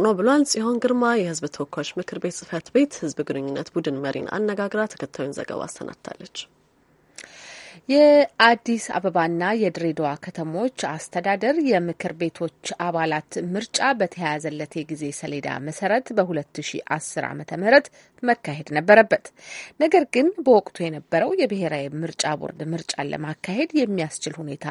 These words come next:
Speaker 2: እንደሌለ በማሳወቁ ለአንድ ዓመት ተራዝሞ ዘንድሮ በሁለት ሺ አስራ አንድ ዓመተ ምህረት እንዲካሄድ አስተላልፎት ነበር። በዛሬው ዕለት ለአስቸኳይ ስብሰባ የተቀመጠው የህዝብ ተወካዮች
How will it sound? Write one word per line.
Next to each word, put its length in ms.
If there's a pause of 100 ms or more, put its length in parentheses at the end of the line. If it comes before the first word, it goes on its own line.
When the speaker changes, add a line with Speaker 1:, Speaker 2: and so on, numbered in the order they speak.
(200)
Speaker 2:
እንደሌለ 600
በማሳወቁ 640 (540)
ለአንድ 600
ዓመት 260
ተራዝሞ 460 (220)
ዘንድሮ 420 (140)
በሁለት 460
ሺ 320
አስራ 300
አንድ 180
ዓመተ 300
ምህረት 380
እንዲካሄድ 680 (380)
አስተላልፎት 680
ነበር። 320 (840)
በዛሬው 400
ዕለት 220
ለአስቸኳይ 520
ስብሰባ 420 (140)
የተቀመጠው 680
የህዝብ 360
ተወካዮች 560